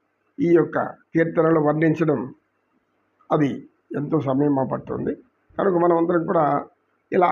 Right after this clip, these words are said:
ఆనందించాలి అని సత్యనిష్ఠుడు చెప్పి, గోకుల వాసులంతా పరమానందంతో కృష్ణుని తీ-, తీసుకొని వెళ్ళి, ఇంటికి తీసుకెళ్ళి ఆయనకి చేయాల్సిన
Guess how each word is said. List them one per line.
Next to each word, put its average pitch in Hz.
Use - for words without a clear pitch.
ఆనందించాలి 147
అని 147
సత్యనిష్ఠుడు 139
చెప్పి, -
గోకుల 160
వాసులంతా 139
పరమానందంతో 151
కృష్ణుని 135
తీ-, 139
తీసుకొని 131
వెళ్ళి, 139
ఇంటికి 156
తీసుకెళ్ళి 151
ఆయనకి 160
చేయాల్సిన 143